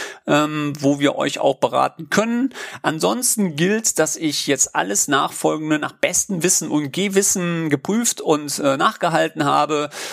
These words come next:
Und, äh, ja, ich würd sagen, wir würden jetzt einfach mal einsteigen und vorneweg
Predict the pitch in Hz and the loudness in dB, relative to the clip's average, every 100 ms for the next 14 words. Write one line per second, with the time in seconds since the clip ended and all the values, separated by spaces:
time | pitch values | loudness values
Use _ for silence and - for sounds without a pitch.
0 | - - 139 143 135 139 131 135 135 - | -6 4 4 4 0 2 4 4 2 2
1 | 107 170 - 175 147 135 160 175 180 185 | 2 -2 0 0 2 4 4 2 -2 -2
2 | 165 139 147 156 156 151 131 131 147 147 | -2 -2 2 4 4 0 0 0 0 0
3 | 143 131 - 131 135 120 120 - 135 190 | 0 0 -2 -2 -2 0 0 0 -4 0
4 | - 131 127 147 165 143 139 - 202 233 | 0 2 0 -2 -2 -2 0 0 4 4
5 | 247 202 170 - - | 2 2 2 0 -12